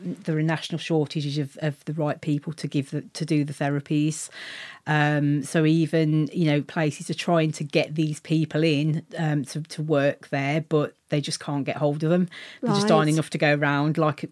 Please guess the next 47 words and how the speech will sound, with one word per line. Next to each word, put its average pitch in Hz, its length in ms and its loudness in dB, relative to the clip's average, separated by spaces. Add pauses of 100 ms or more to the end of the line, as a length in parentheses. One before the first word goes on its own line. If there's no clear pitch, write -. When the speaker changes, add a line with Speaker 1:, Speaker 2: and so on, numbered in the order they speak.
(240)
Speaker 1:
you 175 80 0
know, 147 140 2
like, 139 220 2 (140)
same 139 260 -2
with 139 100 -2
doctors, - 400 -4
nurses, 143 720 0
Speaker 2:
Yes. 180 580 0
Speaker 1:
you 156 60 4
know, 143 160 4
all 143 160 2
the - 80 -6
professions 156 640 -2
really. 131 500 -2 (640)
Um, 156 640 6 (180)
so, 160 720 4 (100)
you 196 260 -2
know, 156 140 6
a 156 40 6
lot 160 240 4
of, 156 360 -6 (220)
a 202 60 0
lot 170 220 2
of 151 80 0
what's - 180 -2
being 151 200 2
offered, 147 360 -6 (220)
uh, - 60 -14 (340)
can 160 180 0
be, 151 100 2
like, 147 160 0
online 156 960 2
support, 156 600 -2
and 190 80 2
that's - 200 0
right 196 300 0
for 185 80 -6
some 165 260 0
people. 147 640 0
Speaker 2:
Yeah. 196 380 -2
Speaker 1:
And 175 100 4
that 165 140 0
works 160 360 -2
for 185 60 -10
some 156 220 -4
people, 147 480 -2
but, 151 320 0